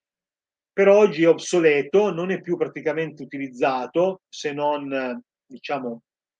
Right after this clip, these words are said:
non saprei dire in che percentuale, ma comunque è stato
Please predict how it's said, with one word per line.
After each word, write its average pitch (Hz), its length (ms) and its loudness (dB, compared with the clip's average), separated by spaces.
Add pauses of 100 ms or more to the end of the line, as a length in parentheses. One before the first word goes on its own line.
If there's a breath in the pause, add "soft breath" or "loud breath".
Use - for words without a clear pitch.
(340)
non 127 140 -18
saprei 156 280 -2
dire 196 180 6
in 180 80 0
che 170 120 0
percentuale, 151 800 -2
ma 123 140 -8
comunque 143 280 -8
è - 20 -10
stato 123 300 -8